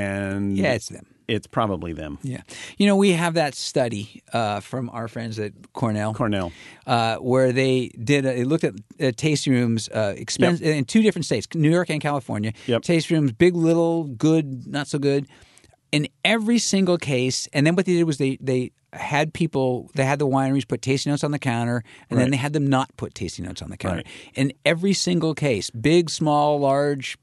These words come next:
Speaker 2: popular, whatever, tasting notes hurt sales.
Speaker 1: Right. Yep.
Speaker 2: And because more,
Speaker 1: And
Speaker 2: most people are like Glenn.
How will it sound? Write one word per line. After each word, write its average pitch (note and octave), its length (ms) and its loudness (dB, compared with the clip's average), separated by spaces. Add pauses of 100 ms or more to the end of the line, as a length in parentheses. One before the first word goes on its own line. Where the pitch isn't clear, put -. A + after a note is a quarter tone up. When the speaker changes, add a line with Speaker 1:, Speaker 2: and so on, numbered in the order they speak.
Speaker 2:
popular, C#3 440 -2
whatever, B2+ 420 2 (600)
tasting C#3+ 300 2
notes B2+ 160 2
hurt A2+ 200 -4
sales. - 400 -8 (120)
Speaker 1:
Right. F#2 220 -6 (800)
Yep. A#2+ 100 -2
Speaker 2:
And A#2 100 -2 (100)
because A#2+ 300 0
more, C#3 440 4
Speaker 1:
And C#3 100 -14
Speaker 2:
most C#3+ 280 0
people C#3 260 -4
are A2+ 80 0
like G#2+ 200 -2
Glenn. E2 320 -12